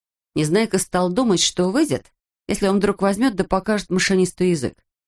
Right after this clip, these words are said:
Ведь машинист так далеко, что ничего даже сделать не сможет. Подойдя к шару поближе, Незнайка выбрал момент, когда на него никто не смотрел,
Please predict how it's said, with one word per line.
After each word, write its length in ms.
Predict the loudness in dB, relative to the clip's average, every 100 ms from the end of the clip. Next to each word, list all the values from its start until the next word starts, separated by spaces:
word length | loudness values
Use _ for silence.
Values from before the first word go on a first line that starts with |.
| -8
Ведь 140 | -4
машинист 540 | 0 2 2 2 0 -2
так 200 | -2 0
далеко, 540 | 0 0 0 0 0 -8 _ -18
что 200 | -4 0
ничего 340 | 0 0 0
даже 400 | 2 0 0 -4 -4
сделать 440 | -2 0 0 0
не 60 | -4
сможет. 360 | 0 0 0 -10 _ _ _ _ _ -8
Подойдя 400 | 0 2 2 0
к 100 | 2
шару 400 | 0 2 0 0
поближе, 640 | 0 0 -2 0 -2 -2 -8 -4
Незнайка 520 | -2 2 2 2 0
выбрал 340 | 0 2 2 2
момент, 440 | 2 2 2 0
когда 320 | 0 -2 2
на 80 | 2
него 220 | 2 4
никто 300 | 2 2 0
не 100 | -2
смотрел, 600 | -2 0 -2 0 0 0